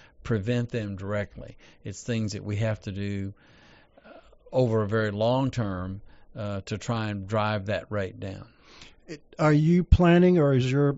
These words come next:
Speaker 2: the Shreveport Police Department continuing to educate seniors and boomers on crime prevention as y'all done before?
Speaker 1: I think, I think the most important thing for all of us is simply be aware of our circumstances,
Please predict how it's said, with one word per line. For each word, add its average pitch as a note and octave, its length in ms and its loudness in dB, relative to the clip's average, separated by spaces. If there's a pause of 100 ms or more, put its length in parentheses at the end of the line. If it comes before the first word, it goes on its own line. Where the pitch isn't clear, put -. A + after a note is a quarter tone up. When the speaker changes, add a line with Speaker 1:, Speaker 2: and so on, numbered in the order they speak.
(240)
Speaker 2:
the D3 140 -6
Shreveport D3+ 500 0
Police C#3 280 2
Department C#3 520 0
continuing C#3 600 4
to C3+ 120 -2
educate C3+ 500 0
seniors C#3 640 2
and A#2+ 120 4
boomers C3+ 600 4
on A#2 240 0
crime C3 260 4
prevention C3+ 540 0
as A#2+ 180 2
y'all A#2 160 4
done A#2 200 2
before? A#2+ 440 -4 (420)
Speaker 1:
I C#3 120 0
think, D#3+ 360 0
I A#2+ 120 -2
think C#3+ 260 -2
the B2 80 -4
most C3 300 0
important G2+ 480 -6
thing A2+ 240 -6
for G2+ 280 -6
all A#2 280 0
of G#2+ 100 -2
us G#2 220 -6
is G#2 120 -6
simply C3 340 -2
be A2 180 -2
aware G#2 360 -2
of G2+ 120 -2
our F#2+ 120 -2
circumstances, A#2 1000 -8